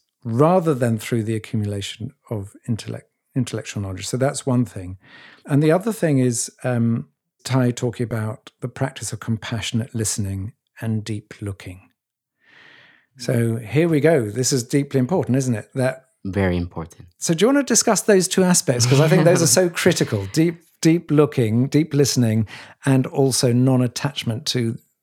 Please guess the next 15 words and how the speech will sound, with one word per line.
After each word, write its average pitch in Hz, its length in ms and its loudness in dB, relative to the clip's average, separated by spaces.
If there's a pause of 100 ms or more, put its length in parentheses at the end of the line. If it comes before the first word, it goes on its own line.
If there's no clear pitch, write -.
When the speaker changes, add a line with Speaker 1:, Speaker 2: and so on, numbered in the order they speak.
Speaker 1:
that 131 220 -6 (160)
intellect 127 580 -2
being 107 400 0 (500)
Speaker 2:
Yeah. 101 280 -2 (120)
Speaker 1:
supreme. 117 880 2 (640)
Speaker 2:
When 123 260 0
we 135 320 2 (180)
only 135 360 2
bring 110 520 -2
our 101 140 -2 (160)
intellectual 110 560 0
knowledge 92 520 0
to 98 120 -2
a 90 60 -2
conversation, 101 920 -2